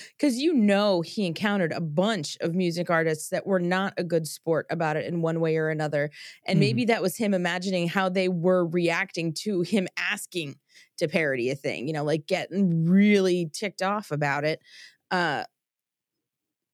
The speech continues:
Speaker 1: but for, for the Weird Al character to be so up in arms about having his music parodied when the actual Weird Al built his career off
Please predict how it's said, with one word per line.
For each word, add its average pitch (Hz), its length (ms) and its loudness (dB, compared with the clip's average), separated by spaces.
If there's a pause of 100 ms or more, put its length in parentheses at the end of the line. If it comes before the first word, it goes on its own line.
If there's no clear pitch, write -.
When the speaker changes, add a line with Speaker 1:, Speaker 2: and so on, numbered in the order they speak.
(160)
Speaker 1:
but 202 360 0
for, 220 300 2
for 233 320 2
the 214 100 2
Weird 254 280 2
Al 240 160 0
character 196 500 0
to 196 240 -2
be 185 480 0
so 190 540 0
up 185 180 -4
in 185 100 0
arms 170 460 -2 (540)
about 180 640 -2 (480)
having 196 340 0
his 185 220 2
music 180 480 0
parodied 170 580 0
when 165 460 -2 (1080)
the 196 200 0
actual 208 680 0
Weird 180 320 2
Al 165 520 -2 (500)
built 202 320 2
his 185 220 2
career 180 500 0
off 185 320 2